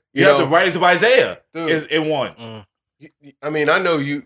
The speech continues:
Speaker 1: you, you're more, you're way more familiar with the Apocrypha text and the Maccabean era and stuff
Speaker 2: Mm-hmm.
Speaker 1: than I am,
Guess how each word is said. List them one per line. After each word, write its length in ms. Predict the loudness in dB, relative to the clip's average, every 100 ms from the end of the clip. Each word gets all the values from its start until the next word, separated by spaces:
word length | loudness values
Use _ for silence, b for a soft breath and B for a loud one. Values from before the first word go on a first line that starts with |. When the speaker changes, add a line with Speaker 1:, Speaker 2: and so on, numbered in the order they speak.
| -12
Speaker 1:
you, 220 | -12 -8
you're 160 | -6 -4
more, 260 | -4 -6 -4
you're 140 | -6
way 160 | -2 -2
more 160 | -2
familiar 320 | -6 -6 -4 -6
with 140 | -10
the 100 | -12
Apocrypha 440 | -8 -8 -8 -12
text 420 | -10 -10 -10 -20 _
and 480 | -16 -14 -14 -16 -16
the 60 | -8
Maccabean 540 | -6 -6 -10 -10 -10
era 140 | -10 -12
and 80 |
stuff 100 | -10 -8
Speaker 2:
Mm-hmm. 100 | -8
Speaker 1:
than 80 | -8
I 160 | -8 -8
am, 200 | -12